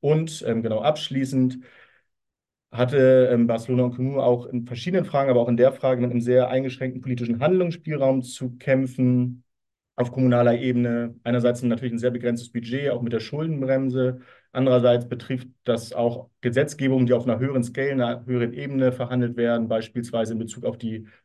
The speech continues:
prekäre Wohnsituation oder Einwanderungsrecht, welches natürlich, ähm, die generelle Situation von Frauen stark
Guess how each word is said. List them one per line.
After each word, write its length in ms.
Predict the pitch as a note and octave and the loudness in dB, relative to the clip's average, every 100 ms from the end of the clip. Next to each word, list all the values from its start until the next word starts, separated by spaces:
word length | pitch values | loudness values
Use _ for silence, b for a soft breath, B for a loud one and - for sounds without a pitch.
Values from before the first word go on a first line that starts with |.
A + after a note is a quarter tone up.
| _ | _
prekäre 400 | C3 B2 C3 A#2+ | -6 -2 0 2
Wohnsituation 840 | B2+ D3 C#3+ C3 B2 - C3 C3 B2+ | 2 0 0 -2 -2 -2 0 2 2
oder 240 | B2 A#2 | 0 -2
Einwanderungsrecht, 960 | A#2 A#2+ A2+ G#2+ G#2 G#2 - G2+ G2+ - b b - | 0 0 0 -2 -6 -6 -6 -6 -6 -14 b b -6
welches 240 | A#2 A#2+ | -4 0
natürlich, 480 | B2+ A#2+ A#2+ A#2 - | -2 2 0 0 -2
ähm, 320 | A#2+ A2+ A#2 | -2 -2 -2
die 100 | A#2 | -2
generelle 320 | A#2 A#2 A2+ | 0 0 0
Situation 500 | A2 G#2 A2+ - A2+ | -4 -6 -8 -6 -10
von 300 | A2 A2 A#2+ | -8 -8 -10
Frauen 560 | - A2 G#2+ G#2+ G#2+ G#2+ _ | -12 -6 -4 -4 -6 -12 _
stark 440 | - - G2+ G2+ | -10 -2 0 -2